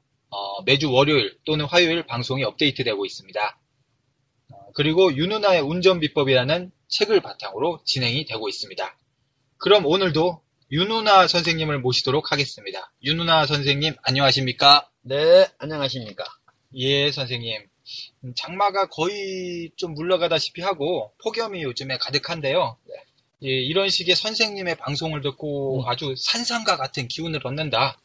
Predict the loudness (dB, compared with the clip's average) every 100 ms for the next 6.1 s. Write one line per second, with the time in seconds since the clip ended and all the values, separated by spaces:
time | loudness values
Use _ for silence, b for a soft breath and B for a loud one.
0 | _ -10 0 2 2 0 0 2 2 2
1 | -2 -2 -2 0 2 2 -2 -2 0 0
2 | -4 -6 2 2 4 0 -2 -4 -2 2
3 | 2 0 -4 -4 -4 -6 -8 -8 -4 0
4 | 0 -2 -6 -10 -4 -4 -4 -4 -4 -6
5 | -10 -6 -4 -4 -10 -10 -8 -6 0 2
6 | 4